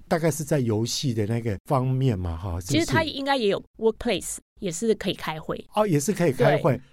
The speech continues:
Speaker 1: 那刚刚思慧有讲到说微软就是说，诶，我把会议也可以变成用元宇宙的一个概念，就，
Speaker 2: 对。
Speaker 1: 就可以远距嘛。刚刚思慧有提到另外nvidia，就是可能大家对这家公司有的人会熟悉，有人不熟悉，可是大家一定知道，就是说它的执行长黄仁勋哈，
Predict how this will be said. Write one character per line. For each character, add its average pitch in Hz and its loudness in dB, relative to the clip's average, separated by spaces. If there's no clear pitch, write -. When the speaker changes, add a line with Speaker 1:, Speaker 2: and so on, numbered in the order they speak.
Speaker 1:
那 226 2
刚 196 4
刚 185 2
思 180 2
慧 165 6
有 151 6
讲 123 2
到 135 4
说 139 6
微 131 4
软 117 4
就 135 6
是 143 8
说， 143 2
诶， 165 2
我 147 4
把 131 0
会 165 2
议 165 2
也 117 6
可 139 4
以 131 6
变 139 2
成 139 2
用 160 6
元 131 6
宇 131 6
宙 127 4
的 117 4
一 127 4
个 123 0
概 120 2
念， 113 2
就， 131 4
Speaker 2:
对。 175 0
Speaker 1:
就 185 2
可 170 2
以 139 4
远 107 0
距 139 2
嘛。 92 -2
刚 226 0
刚 233 0
思 - -2
慧 196 4
有 127 4
提 127 -2
到 151 2
另 147 0
外 143 2
nvidia， 127 2
就 160 0
是 135 2
可 185 0
能 185 0
大 277 0
家 262 2
对 240 2
这 220 -4
家 208 2
公 208 0
司 190 0
有 147 4
的 120 -2
人 113 -2
会 147 2
熟 120 0
悉， 123 0
有 123 4
人 107 -2
不 131 0
熟 117 -2
悉， 127 -4
可 127 0
是 127 -4
大 147 -2
家 160 -4
一 151 -4
定 143 2
知 123 -2
道， 123 2
就 131 2
是 120 4
说 113 0
它 127 2
的 107 0
执 135 0
行 135 2
长 107 0
黄 104 0
仁 107 2
勋 113 -2
哈， 107 0